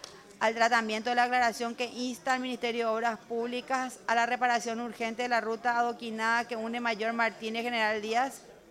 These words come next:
con General Díaz. También me opongo al proyecto que insta al Ministerio de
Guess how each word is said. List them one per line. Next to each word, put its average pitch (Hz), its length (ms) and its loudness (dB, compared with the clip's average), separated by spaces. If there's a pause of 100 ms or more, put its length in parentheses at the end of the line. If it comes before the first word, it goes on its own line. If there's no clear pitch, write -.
(1200)
con 233 180 0
General 226 480 2
Díaz. 240 400 0
También 220 420 2
me 247 60 -2
opongo 233 240 0
al 233 100 4
proyecto 220 380 -4
que 220 180 -6
insta 220 260 0
al 240 60 0
Ministerio 226 540 -2
de - 40 -8